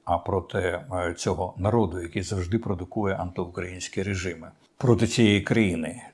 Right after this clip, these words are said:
Є трудність з визначенням народу. Що таке руський народ? Ви розумієте, що таке руський народ? Чим визначається народ? Народ визначається і презентується владою,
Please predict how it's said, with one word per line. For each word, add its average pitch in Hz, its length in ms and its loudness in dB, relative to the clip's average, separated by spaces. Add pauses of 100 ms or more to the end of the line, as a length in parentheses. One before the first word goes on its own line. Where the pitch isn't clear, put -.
(120)
Є 143 260 4
трудність 113 720 0
з 92 120 -2
визначенням 110 840 2 (360)
народу. 101 300 2
Що - 140 -6
таке 127 220 0
руський 98 360 -2
народ? 80 380 -6 (460)
Ви 92 220 -12
розумієте, 104 440 -6
що - 400 0
таке 120 280 -2
руський 98 380 -2
народ? 82 260 -2
Чим 185 240 4
визначається 104 760 4
народ? 82 440 -4
Народ 123 360 2 (600)
визначається 101 840 2
і - 60 -4
презентується 95 760 -2
владою, 113 680 4